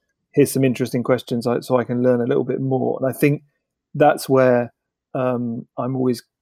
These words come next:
cautious to s-, explain the difference and say, you know, if you're gonna do strategic, you are moving into business, and there is an element of liability, and you have to have personal liability insurance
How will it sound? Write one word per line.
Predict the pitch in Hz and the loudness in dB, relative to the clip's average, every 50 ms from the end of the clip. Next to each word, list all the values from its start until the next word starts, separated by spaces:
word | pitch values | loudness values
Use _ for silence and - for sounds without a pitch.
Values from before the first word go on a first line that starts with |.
| _ - | _ -10
cautious | - - 143 147 139 139 - - 143 135 - - - - _ _ _ _ _ _ _ _ _ - | -2 2 2 2 2 0 -2 -4 -4 -4 -6 -8 -14 -18 _ _ _ _ _ _ _ _ _ -4
to | - 135 131 123 127 | 0 0 2 2 0
s-, | - - - | -2 -4 -4
explain | - 147 139 - - - 151 135 131 131 | -2 -2 -2 -2 -2 0 2 2 4 2
the | 123 127 | 0 0
difference | 123 139 131 - - 127 127 143 - 127 | 0 0 0 0 -4 -8 -8 -8 -8 -10
and | 120 117 | -10 -6
say, | - 139 123 123 | -4 -2 -2 0
you | 127 131 | 0 0
know, | 127 127 | 0 -2
if | 113 - | -2 -2
you're | 131 127 | -2 0
gonna | 123 147 135 131 | 2 2 0 0
do | 117 - 139 135 135 131 131 127 156 - | 2 4 4 6 6 6 4 0 -2 -8
strategic, | _ - - - 143 - - 139 135 131 127 135 - | _ -20 -14 -12 -12 -6 -2 0 0 0 0 -2 -2
you | 135 127 131 | 0 2 4
are | 127 127 127 - | 4 2 0 -2
moving | - 135 135 135 127 135 123 127 | -2 0 0 0 0 0 -2 -2
into | 123 117 - 120 | -4 -4 -4 -2
business, | 123 131 117 117 127 127 120 - - - _ _ _ _ _ _ _ _ _ _ _ _ | -2 -2 0 -2 -4 -10 -10 -12 -18 -20 _ _ _ _ _ _ _ _ _ _ _ _
and | 135 131 | -4 -2
there | 127 127 | 0 2
is | 131 120 | 2 2
an | 131 135 | 2 0
element | 127 127 123 135 135 | 0 0 -2 -2 -4
of | 117 117 | -2 -2
liability, | 127 120 123 123 113 131 131 127 120 - 135 135 120 - _ _ - | -2 0 0 0 0 2 0 0 -2 -4 -6 -6 -6 -8 _ _ -10
and | 131 127 | -8 -6
you | 123 120 | -6 -6
have | 117 - | -8 -8
to | - 131 | -8 -6
have | 123 117 - | -6 -6 -6
personal | - 123 120 113 - - 127 123 | -8 -10 -10 -8 -8 -6 -2 0
liability | 120 117 - 127 123 120 - - 120 | 0 0 2 2 0 0 0 -2 -4
insurance | 113 113 - - 156 156 156 147 160 - - - | -6 -4 2 4 6 6 6 4 2 -2 -10 -18